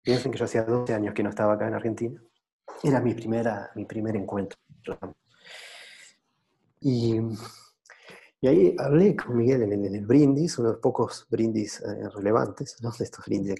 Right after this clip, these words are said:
de, de, ¿no? Miguel es, es una persona peculiar, yo soy una persona peculiar. Entonces, no era el gran brindis de, de abrazo y fotos.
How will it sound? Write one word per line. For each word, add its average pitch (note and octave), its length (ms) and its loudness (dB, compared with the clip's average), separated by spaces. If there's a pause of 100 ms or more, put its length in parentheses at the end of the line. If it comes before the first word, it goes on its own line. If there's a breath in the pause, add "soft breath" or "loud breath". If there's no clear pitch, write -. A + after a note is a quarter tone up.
de, G#2 80 -10
de, G2 280 -10 (520)
¿no? A2 380 -12
Miguel G#2 320 -2
es, G#2 140 -8 (760 soft breath)
es - 100 -12
una A#2+ 240 -6
persona G#2+ 260 -6
peculiar, C#3 320 2
yo E3 100 -8
soy - 140 -8
una G#2 100 -2
persona A2+ 240 -4
peculiar. D#3 420 0 (720 soft breath)
Entonces, - 600 -6 (100)
no G#2+ 80 -2
era G#2 160 -2
el G2 80 -4
gran G2 180 -4
brindis G2+ 560 -8
de, F#2 140 -12
de F#2+ 120 -10
abrazo F#2 540 -4
y E2+ 60 -16
fotos. G2+ 640 -10